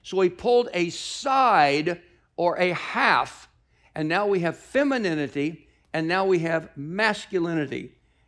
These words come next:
It's jokingly called the splitting of the atom. Now, let's go to the Hebrew. Let's go to the Hebrew right now. Bring up the Hebrew text, and I'm gonna show you.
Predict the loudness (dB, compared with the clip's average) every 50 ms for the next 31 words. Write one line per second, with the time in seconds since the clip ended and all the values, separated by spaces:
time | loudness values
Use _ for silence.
0 | _ -8 -8 -8 -4 0 0 2 2 0 0 -2 -2 -2 0 0 0 0 0 -2
1 | -2 -6 -6 -8 -6 -2 0 0 0 0 -2 -4 -4 -2 0 2 4 6 6 6
2 | 4 2 -4 -10 -14 -18 _ _ _ _ _ _ _ _ _ _ _ 0 2 2
3 | 0 -2 -8 -14 -20 -4 0 0 0 2 2 2 2 4 2 2 -2 -4 -4 -2
4 | 0 0 0 -2 -2 -4 -2 0 2 2 2 2 0 -2 -8 -16 -20 -20 -20 -20
5 | -20 -20 -20 -20 -20 -20 -20 -20 -20 -20 -20 -20 -20 -20 -20 -20 -20 -20 -20 -20
6 | -20 _ _ _ _ _ -2 0 0 2 4 4 4 6 4 2 0 -2 -2 0
7 | 0 2 2 0 0 0 0 0 0 0 -2 -4 -4 -4 -4 -4 -4 -4 -4 -4
8 | -2 -2 -2 0 0 -2 -2 -2 -6 -8 -8 -4 -2 -2 -2 -2 -2 -4 -4 -4
9 | -8 -6 -4 -2 -2 -2 -4